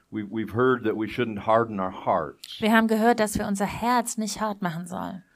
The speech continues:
Speaker 1: But we also have to be aware that our mind is in, in, involved in our, in our relationship to God.
Speaker 2: Aber wir müssen uns auch bewu-,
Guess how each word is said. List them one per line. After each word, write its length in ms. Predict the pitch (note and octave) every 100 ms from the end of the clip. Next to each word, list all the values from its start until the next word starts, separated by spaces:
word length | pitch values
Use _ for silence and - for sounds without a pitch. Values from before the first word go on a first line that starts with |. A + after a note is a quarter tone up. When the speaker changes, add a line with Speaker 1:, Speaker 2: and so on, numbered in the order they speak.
| _
Speaker 1:
But 140 | A#2 A#2+
we 140 | B2
also 300 | B2+ C3 C#3+
have 240 | A#2 B2+ -
to 80 | G#2+
be 140 | A2
aware 300 | G2+ A#2+ A#2
that 140 | G2+
our 140 | G2 G2
mind 480 | G#2 A#2+ B2+ A#2 G#2
is 160 | G2
in, 160 | G2+ G2+
in, 200 | G#2 G2+
involved 840 | G#2+ G2+ G2 A2+ C3 A2 G2 F#2 _ _ _ _ _ _ _
in 180 | A#2+ A#2
our, 260 | G#2+ G2+ -
in 160 | A2+
our 160 | G#2 F#2+ G2
relationship 880 | G#2+ G#2+ A#2+ A#2+ A2 - A2 G#2 - _ _ _ _ _ _ _
to 140 | - G#2+
God. 540 | G#2+ A2 C3+ A2 E2 - -
Speaker 2:
Aber 200 | G3 G#3
wir 100 | A3
müssen 240 | A3+ A#3+
uns 200 | A#3+ A#3
auch 180 | G#3+ A3
bewu-, 320 | A3 G3 G3